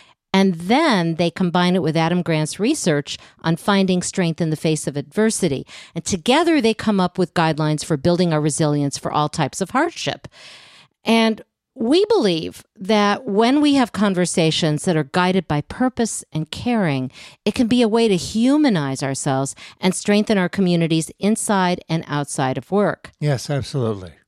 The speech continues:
Speaker 1: That's why we're delighted to welcome back our colleague and good friend, Judith E. Glazer, who developed the concept of conversational intelligence.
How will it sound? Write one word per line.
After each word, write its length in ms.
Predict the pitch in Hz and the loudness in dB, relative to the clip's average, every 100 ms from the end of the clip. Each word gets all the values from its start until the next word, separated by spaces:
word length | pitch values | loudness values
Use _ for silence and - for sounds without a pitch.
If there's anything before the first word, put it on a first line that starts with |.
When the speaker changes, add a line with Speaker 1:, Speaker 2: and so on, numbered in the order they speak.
| - | 0
Speaker 1:
That's 320 | 208 220 - | 2 2 0
why 180 | 214 196 | 0 2
we're 220 | 196 233 | 2 2
delighted 500 | 226 202 185 185 175 | 2 2 2 0 -2
to 100 | 190 | 0
welcome 440 | 160 196 - 208 | 2 0 2 0
back 400 | 160 165 151 151 - | 2 2 0 -2 -4
our 160 | 156 | -4
colleague 540 | - - 233 220 214 - | -4 -2 0 2 0 0
and 220 | 156 156 - | -2 -4 -2
good 220 | 262 277 | 0 0
friend, 420 | - 156 143 143 - - - | -2 0 0 -2 -6 -20 -6
Judith 320 | - 214 214 - | 2 2 2 -2
E. 220 | 180 175 | -4 -4
Glazer, 560 | 147 170 175 170 139 135 - - | -2 0 2 0 -4 -6 -12 -10
who 120 | - 220 | -2 0
developed 460 | 190 202 262 - | 2 2 0 -2
the 80 | 220 | -4
concept 500 | - 196 180 185 - | -2 -2 0 -4 -4
of 140 | 147 | -6
conversational 840 | - 190 185 180 175 170 151 - 151 | -4 0 0 0 0 0 -2 -2 -4
intelligence. 840 | 139 139 151 143 139 127 107 - | -4 -6 -2 -2 -2 -4 -12 -12